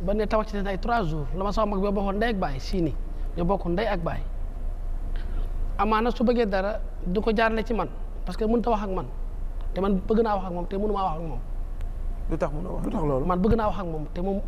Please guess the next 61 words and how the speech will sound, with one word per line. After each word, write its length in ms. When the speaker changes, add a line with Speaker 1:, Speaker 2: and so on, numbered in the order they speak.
Speaker 1:
bëggul 200
a 20
wax 140
ak 120
man. 100
Speaker 3:
Ndax 160
lan? 100
Speaker 1:
Te 60
man 120
bëgg 160
naa 80
wax 120
ak 60
moom, 100
parce 140
que 60
sama 180
papa 240
la. 100
Speaker 3:
Mais 100
bëgg 160
nga 100
wax 140
ak 100
moom, 200
yow 120
moom 240
bëggul 300
wax 160
ak 100
yow. 120
Speaker 1:
Bëggul 200
wax 140
ak 80
man. 140
Speaker 3:
Lu, 60
lan 80
Speaker 1:
Waaye 140
Speaker 3:
nga 80
Speaker 1:
sama 140
Speaker 3:
bëgg, 40
Speaker 1:
papa 220
la, 60
Speaker 3:
lan 100
Speaker 1:
parce 160
Speaker 3:
nga 60
Speaker 1:
que 60
Speaker 3:
bëgg 140
foofu? 160
Speaker 1:
xaaral. 280
Bëgg 220
naa 120
wax 80
ak 80
moom, 180
mais 100
bëggul 220
a 40
wax 120
ak 140
man. 100